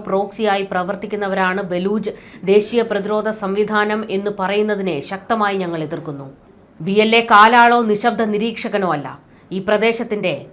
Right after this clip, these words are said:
ഭാവിയിൽ നമുക്ക് അവകാശപ്പെട്ട സ്ഥാനമുണ്ട്. നമ്മുടെ കടമയെക്കുറിച്ചും വ്യക്തമായ അവബോധമുണ്ട്. പാകിസ്ഥാനിൽ നിന്നുള്ള സമാധാന വെടിനിർത്തൽ ചർച്ചകളെല്ലാം വഞ്ചനാപരമായതും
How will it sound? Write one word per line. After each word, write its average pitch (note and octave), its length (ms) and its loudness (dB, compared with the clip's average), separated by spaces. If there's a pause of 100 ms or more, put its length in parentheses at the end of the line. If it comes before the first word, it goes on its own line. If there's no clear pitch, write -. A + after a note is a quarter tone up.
ഭാവിയിൽ G#3 540 2
നമുക്ക് G#3+ 240 -2
അവകാശപ്പെട്ട A3 600 -2
സ്ഥാനമുണ്ട്. F#3 760 -2 (460)
നമ്മുടെ G3+ 380 0
കടമയെക്കുറിച്ചും A3 760 0
വ്യക്തമായ G#3 840 0
അവബോധമുണ്ട്. F#3 720 0 (540)
പാകിസ്ഥാനിൽ B3 640 2
നിന്നുള്ള A3+ 320 0
സമാധാന G#3+ 880 0
വെടിനിർത്തൽ A3 600 0
ചർച്ചകളെല്ലാം G3+ 760 -2
വഞ്ചനാപരമായതും G3 1200 -2